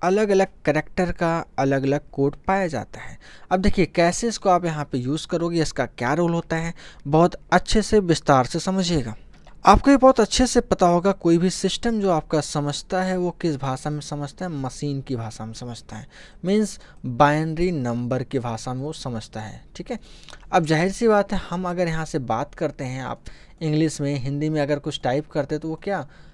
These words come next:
आपका मशीन भाषा में कन्वर्ट होता है। कैसे कन्वर्ट होता है? तो जैसे मान लीजिए अगर आप अल्फ़ाबेट लिखते हो ए, तो ये ए जो कन्वर्ट होगा आपको पता होना चाहिए। जैसे यहाँ पे देखिए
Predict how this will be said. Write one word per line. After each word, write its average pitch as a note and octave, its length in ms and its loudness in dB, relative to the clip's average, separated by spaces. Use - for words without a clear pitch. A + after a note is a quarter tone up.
आपका C#3 380 -2
मशीन C#3+ 540 -6
भाषा B2 340 -8
में D3+ 140 -6
कन्वर्ट A2+ 420 -6
होता A2+ 200 -12
है। A2+ 160 -10
कैसे D3 240 -4
कन्वर्ट D3+ 300 -6
होता D3+ 180 -6
है? D#3+ 100 -8
तो D#3 60 -4
जैसे F3 260 2
मान F#3 160 -4
लीजिए F#3+ 220 -2
अगर F3+ 140 0
आप F3 220 -2
अल्फ़ाबेट D#3+ 500 -2
लिखते D#3 280 -6
हो D3+ 200 -4
ए, B2 280 -4
तो G3 60 2
ये G3+ 240 0
ए G3 200 2
जो G#3 180 0
कन्वर्ट D#3+ 400 -2
होगा B2+ 260 -2
आपको D3 240 -4
पता D3 260 -2
होना F3 220 -4
चाहिए। E3 200 -4
जैसे D3+ 220 -4
यहाँ C#3+ 140 -6
पे D3 120 -6
देखिए D3 240 -4